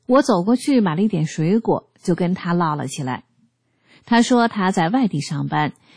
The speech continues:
因疫情而待在家里，跟他讲大法真相很是接受，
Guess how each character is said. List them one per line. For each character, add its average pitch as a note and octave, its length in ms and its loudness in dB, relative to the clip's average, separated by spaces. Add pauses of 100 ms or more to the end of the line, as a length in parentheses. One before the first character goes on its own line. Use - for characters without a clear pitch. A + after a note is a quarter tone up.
(100)
因 C4+ 220 4
疫 C#4+ 160 2
情 F#3 420 -2
而 F3 180 0
待 G3 160 0
在 D#3 140 -4
家 F#3 260 -6
里， E3+ 220 -2 (580)
跟 A3 140 2
他 G#3+ 160 6
讲 D#3+ 260 2
大 F#3+ 140 0
法 C#3+ 160 -4
真 G3 240 2
相 D#3 320 2
很 E3 160 -2
是 D#3 140 -4
接 F#3 240 0
受， D#3 360 0